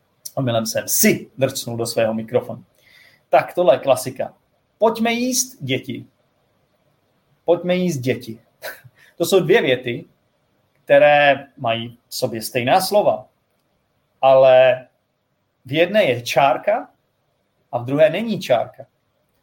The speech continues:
A zároveň záleží na tom, s jakým důrazem to vyslovujete. Když řeknu: „Pojďme jíst, děti.“ Znamená to, děti, pojďme ke stolu, pojďme si dát večeři, pojďme si dát jídlo, pojďme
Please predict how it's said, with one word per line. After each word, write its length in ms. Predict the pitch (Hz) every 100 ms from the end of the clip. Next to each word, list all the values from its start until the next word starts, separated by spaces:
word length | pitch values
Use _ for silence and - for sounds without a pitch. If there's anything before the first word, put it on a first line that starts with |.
| _ _ _
A 100 | 139
zároveň 600 | 135 170 220 240 233 185 - _ _ _ -
záleží 480 | 143 156 170 175 180
na 140 | 160
tom, 400 | - 156 180 180 _ _ _ _ _ _ _ _
s 160 | -
jakým 320 | 170 165 185 143
důrazem 460 | 151 156 147 147
to 100 | 151
vyslovujete. 640 | 135 135 131 120 110 120 -
Když 160 | 143
řeknu: 420 | 185 190 131 110 -
„Pojďme 320 | 202 196 208
jíst, 420 | 185 180 - _ _
děti.“ 400 | 127 120 - 113 _ _ _ _ _ _ _ _
Znamená 420 | 135 143 151 165
to, 300 | - 185 185 _ _ _ _ _ _
děti, 320 | 156 196 170
pojďme 400 | 151 208 196 190
ke 140 | 185 156
stolu, 500 | - 156 151 151 151
pojďme 340 | 143 - 135
si 120 | 151
dát 200 | 135 123
večeři, 380 | 117 113 117 113
pojďme 320 | 120 113 117
si 120 | -
dát 260 | 113 113 110
jídlo, 440 | 120 113 110 120 -
pojďme 500 | 123 123 123 117 120